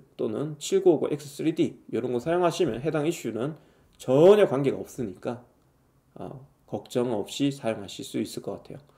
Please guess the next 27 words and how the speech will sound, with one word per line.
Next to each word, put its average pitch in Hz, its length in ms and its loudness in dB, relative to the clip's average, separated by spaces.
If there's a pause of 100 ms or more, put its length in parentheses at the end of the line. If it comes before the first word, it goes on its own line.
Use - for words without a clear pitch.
(260)
물론 208 260 8
그렇다고 170 400 10
에이엠디 165 520 6
씨피유는 202 440 2
불량이 185 260 8
안 104 120 0
난다는 123 300 4
얘기는 180 220 4
아니에요. 113 380 -2 (180)
에이엠디 120 180 -2
씨피유도 175 460 0
어느 92 80 -4
정도 127 220 -6
불량은 123 320 -6
있습니다. 117 420 -12 (560)
다만 147 240 4
이제 107 320 -2 (320)
저렇게 139 320 2
지속적으로 147 880 2
데미지를 139 640 0
받아가지고 120 1080 2 (440)
급사하는 185 420 2
경우는 151 560 2 (120)
에이엠디에서는 107 640 0
적어도 104 640 -4
보기 98 220 -6
어렵습니다. 95 540 -6